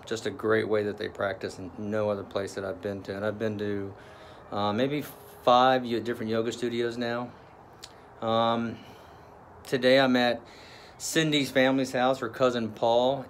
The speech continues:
Uh, the, her cousin Paul's, uh, wife manages, uh, some pretty big names here in Nashville for music. Um, Paul does construction and, and buys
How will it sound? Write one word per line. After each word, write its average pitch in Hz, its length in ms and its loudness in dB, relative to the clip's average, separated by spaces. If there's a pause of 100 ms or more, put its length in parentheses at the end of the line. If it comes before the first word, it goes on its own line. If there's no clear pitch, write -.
(140)
Uh, 113 480 0
the, 110 640 -6 (880)
her 117 400 0 (120)
cousin 131 500 2
Paul's, 127 760 4 (100)
uh, 113 240 2
wife 120 460 4
manages, 117 680 -2
uh, 107 260 0
some 104 220 -8
pretty 123 260 -2
big 113 240 -2
names 113 340 -4
here 117 160 -4
in 107 80 -4
Nashville 113 460 -4
for 110 140 -8
music. 120 520 -4 (680)
Um, 110 640 0
Paul 120 300 2
does 113 580 0
construction 131 640 2
and, 117 400 -2
and 107 420 -6
buys 110 440 0